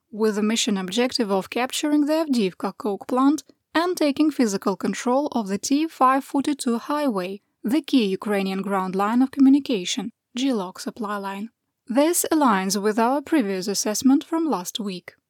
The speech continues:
Russian forces have started dropping remote landmines on Ukrainian positions and in the no man's land between the forwardmost lines of friendly troops, float, of both combatants.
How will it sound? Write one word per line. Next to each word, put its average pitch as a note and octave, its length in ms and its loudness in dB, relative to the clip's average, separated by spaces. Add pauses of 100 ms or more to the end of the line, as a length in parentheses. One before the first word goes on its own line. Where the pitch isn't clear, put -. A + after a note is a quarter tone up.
(240)
Russian B3+ 360 4
forces C#4+ 420 0
have A#3+ 180 -2
started C4 420 0
dropping G#3+ 540 2
remote G#3+ 420 2
landmines C4 720 4
on C#4 100 10
Ukrainian G#3 520 0
positions G#3+ 800 -2
and G#3+ 280 0
in G#3 120 -2
the G3+ 100 -4
no A3 260 2
man's G#3+ 380 2
land G3+ 340 -2
between G3+ 400 -2
the F3+ 120 -4
forwardmost C4 640 2
lines A#3+ 320 2
of C4+ 100 -2
friendly F#3+ 420 -2
troops, - 480 -2 (120)
float, G#3 380 -4 (300)
of C4+ 240 2
both F3+ 300 -2
combatants. G3+ 720 -6